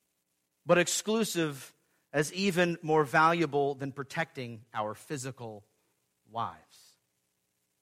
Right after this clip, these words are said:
Like the perspective from Martin Luther's hymn we saw last week, "The body they may kill, God's truth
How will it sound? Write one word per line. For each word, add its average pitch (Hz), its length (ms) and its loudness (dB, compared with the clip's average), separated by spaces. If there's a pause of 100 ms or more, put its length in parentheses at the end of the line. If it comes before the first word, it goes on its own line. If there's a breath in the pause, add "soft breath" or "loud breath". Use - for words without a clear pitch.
(560)
Like 151 240 2
the 135 280 4 (180)
perspective 147 600 -4
from 127 220 -10
Martin 139 420 -4 (320 soft breath)
Luther's 135 520 -4
hymn 143 340 -2
we 127 100 -6
saw 127 260 -2
last 127 340 -4
week, 143 220 -8 (280 loud breath)
"The 143 140 0
body 202 500 6
they 170 300 6
may 151 240 0
kill, 123 600 -4 (560)
God's 147 520 2
truth - 800 -10